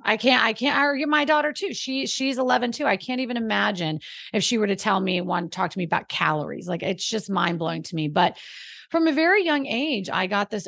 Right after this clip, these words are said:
overwhelming sense of that I was not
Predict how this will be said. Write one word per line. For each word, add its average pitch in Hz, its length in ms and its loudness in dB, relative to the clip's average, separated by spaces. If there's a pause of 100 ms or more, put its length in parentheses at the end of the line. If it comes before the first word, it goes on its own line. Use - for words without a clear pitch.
overwhelming 185 800 0
sense 233 540 0
of 175 180 0
that 175 340 4
I 196 640 4
was 185 300 -4
not 180 380 2